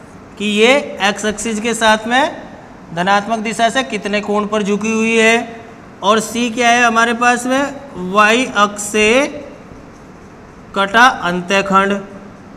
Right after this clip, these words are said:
ठीक है, next topic है हमारे पास में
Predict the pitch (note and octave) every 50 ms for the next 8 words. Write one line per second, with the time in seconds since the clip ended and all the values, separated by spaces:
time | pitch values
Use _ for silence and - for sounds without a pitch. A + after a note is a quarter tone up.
0 | - - - - - - - - - - - - - - - - - E3 F3 F#3+
1 | A#3 C4 B3+ A3+ - - - - - - - - - F3 G3+ A3+ A#3+ B3 A#3+ A#3+
2 | A#3+ A#3+ A#3+ A#3 C4 A#3+ A#3+ B3 B3 A#3 A3+ A3+ A3+ A#3 A3+ A#3+ A#3+ A#3+ A3+ A#3
3 | A#3+ A#3+ A#3+ B3 C4